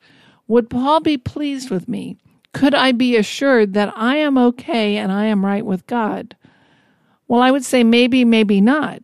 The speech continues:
It depends on why you're going through those motions. And if you're going through the right motions, but you lack faith, you lack belief, then the ritual, the motions are of no value.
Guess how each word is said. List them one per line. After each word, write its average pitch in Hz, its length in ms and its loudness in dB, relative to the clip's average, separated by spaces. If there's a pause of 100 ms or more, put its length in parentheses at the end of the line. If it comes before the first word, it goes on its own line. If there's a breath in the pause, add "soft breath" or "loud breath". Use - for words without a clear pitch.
It 220 200 -4
depends 254 500 0
on 220 240 2
why 208 280 0
you're 262 180 2
going 208 340 2
through 208 180 -2
those 214 240 2
motions. 247 680 -4
And 220 200 2
if 220 140 -4
you're 220 120 0
going 262 440 -2
through 254 180 0
the 214 120 0
right 208 400 -2
motions, 220 840 0 (420 loud breath)
but 226 200 2
you 233 180 2
lack 220 460 0
faith, - 640 -4 (120)
you 214 220 0
lack 220 300 0 (100)
belief, 220 600 -2 (440 soft breath)
then 220 180 4
the 208 80 4
ritual, 220 540 2
the 202 120 -2
motions 208 600 -2
are 190 60 -6
of 180 80 -6
no 190 200 -4
value. 185 640 -10